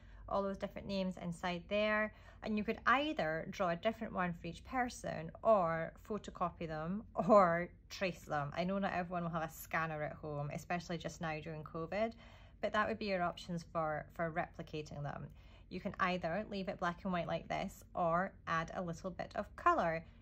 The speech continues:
If you are gonna colour, I would recommend using colouring pencils. Or, I mean, because you're working on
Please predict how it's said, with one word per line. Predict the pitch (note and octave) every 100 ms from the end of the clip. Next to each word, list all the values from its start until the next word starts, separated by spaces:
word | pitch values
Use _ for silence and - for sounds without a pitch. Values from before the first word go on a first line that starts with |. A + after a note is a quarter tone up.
| -
If | - -
you | -
are | C#4 D4+
gonna | A#3 G#3+
colour, | - F3+ F3+ G3 -
I | F#3 F#3
would | F#3
recommend | F#3 F3+ F#3 E3+ E3+ E3
using | E3+ E3+ E3
colouring | E3+ C4 C4+ C4
pencils. | C#4 C4 D4 D4 D#4 - - - - - - - - -
Or, | B3+ D4 D#4+
I | C4
mean, | C4 C4
because | C4 C#4+ C#4
you're | A#3+ G#3+
working | G#3+ A3 -
on | G3+